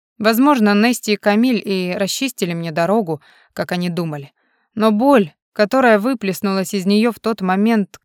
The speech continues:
когда она велела мне и Нести больше не появляться рядом с ней, проняла меня так, что волосы на голове зашевелились, а волк взвыл в ужасе и ярости.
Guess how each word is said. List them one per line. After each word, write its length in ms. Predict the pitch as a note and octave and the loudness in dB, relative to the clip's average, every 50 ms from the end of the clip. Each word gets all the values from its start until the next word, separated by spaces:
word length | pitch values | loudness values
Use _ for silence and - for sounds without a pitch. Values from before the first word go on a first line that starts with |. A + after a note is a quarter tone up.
| _ _ _ | _ _ _
когда 420 | - G#3+ G3+ G#3 A3+ A#3+ B3 A#3 | 2 2 2 4 4 4 4 6
она 160 | G#3+ G#3+ G#3+ | 4 4 2
велела 380 | G#3 A#3 A3 A3+ A#3 G#3+ G3+ G3 | 2 2 2 2 2 4 4 2
мне 380 | F#3+ G3+ A3 A#3 A#3+ A3 F#3+ | 4 4 4 4 4 2 2
и 40 | F3+ | 0
Нести 380 | F#3 G#3 G#3+ G3+ - - - F#3 | 0 0 0 0 -2 -4 -6 -6
больше 340 | E3+ G3 G3 F#3+ - - F#3+ | -2 -2 -4 -4 -4 -4 -4
не 120 | F#3 F#3+ | -4 -2
появляться 680 | - G3+ G3 G3 F#3+ G#3+ A3+ A3 G3+ - - - F#3+ | 0 0 0 0 2 2 0 0 0 -2 -4 -4 0
рядом 320 | F#3 F#3+ F#3+ E3+ F3+ F3+ F3 | 0 0 0 0 -2 -6 -6
с 140 | - - | -4 0
ней, 300 | G#3 G#3+ A#3 A#3 G3 D3+ - _ _ _ _ _ _ | 2 2 2 2 0 -2 -6 _ _ _ _ _ _
проняла 440 | - G3 G3+ G#3 A3 A#3 B3 C4 B3 | -2 0 2 2 2 2 4 4 4
меня 280 | A3 G#3 G#3 G#3 G#3 - | 4 2 2 0 -2 -2
так, 360 | - B3+ B3+ B3 - - - _ _ _ _ _ _ | -4 -4 -6 -6 -8 -12 -20 _ _ _ _ _ _
что 240 | - - - B3+ B3+ | -20 -4 -2 0 0
волосы 480 | A3+ A3+ C#4 D4 B3+ G3 F3 - - F#3+ | 0 2 2 2 2 2 0 -2 -4 -4
на 140 | F#3 F#3 | -2 -2
голове 400 | F3 F3+ F#3 F#3+ F#3+ F#3+ G3 G3 | -2 0 0 0 0 0 0 -2
зашевелились, 760 | E3+ F3+ F3+ - - G3+ F#3+ F#3+ F#3 G#3 A3+ G#3+ F3+ D3+ - E3+ | -2 -4 -6 -4 -4 -4 -2 -2 0 0 -2 -2 -4 -4 -4 -4
а 120 | E3 D#3 | -4 -2
волк 400 | D#3+ G3+ A#3 A#3 F#3 - - - _ _ _ _ | -2 -2 -2 -2 -2 -4 -10 -20 _ _ _ _
взвыл 560 | G3 E3+ D#3 F3 E3+ F#3 A#3+ B3 G#3 E3 D3+ | -12 -10 -8 -8 -4 -2 0 0 0 -2 -4
в 140 | D3+ D#3+ E3 | -8 -10 -8
ужасе 360 | D#3+ D#3 E3 - - - F#3+ | -8 -8 -8 -8 -6 -6 -6
и 40 | F3+ | -6
ярости. 640 | E3 E3+ F3 E3 D#3 D3+ - - - - D#3 | -4 -6 -6 -6 -6 -8 -12 -14 -14 -16 -18